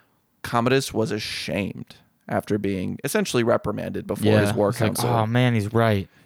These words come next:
Speaker 1: Yeah, he dismissed his council to think on the matters further.
Speaker 2: Mm.
Speaker 1: And he never called the council again.
Speaker 2: He just went to Rome anyways.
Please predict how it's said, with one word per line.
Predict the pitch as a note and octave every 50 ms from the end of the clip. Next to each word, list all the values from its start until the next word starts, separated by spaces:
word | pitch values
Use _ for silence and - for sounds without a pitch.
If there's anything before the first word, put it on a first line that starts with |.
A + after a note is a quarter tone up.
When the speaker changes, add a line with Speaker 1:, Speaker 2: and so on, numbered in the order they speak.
| _ _ _ _ _
Speaker 1:
Yeah, | - - - - - - -
he | B2 C#3 C3
dismissed | C3 C3 - - D#3+ F3+ E3 - -
his | C#3+ -
council | - - A2+ A2+ A2 - - A2 G#2 G#2 G#2 A2+ - _ _ _ _
to | - B2 A2+
think | - A2+ G#2+ G2
on | F#2+ G2
the | F#2+
matters | G2 F#2+ F2 E2 D#2+ D#2 -
further. | - - F#2 D#2+ - G1+ - - C3 - -
Speaker 2:
Mm. | A2+ A2 G#2+ G2 G2 A#2+ - _ _ _ _ _ _ _ - - _ _ _ _ - - - - - - - _ -
Speaker 1:
And | G#2+ G#2
he | G2
never | G#2+ A2 G#2+ A2+ G#2+ A#2+ A2+
called | - - A#2+ A#2 A2 F#2
the | -
council | - - - C#2+ - - - G2 F#2+
again. | G2+ - - C2+ - - - - - - - - -
Speaker 2:
He | - A#2+
just | A2 G#2+ B2 B2
went | G#2 G#2 G#2 C#3 C#3 C#3 C#3 -
to | - D#3
Rome | D3 C#3 C3+ C#3 C#3+ D3 C#3+
anyways. | C3 A#2 G#2+ G#2 G2+ F#2+ F#2 F2+ F2 F2+ F2+ - - -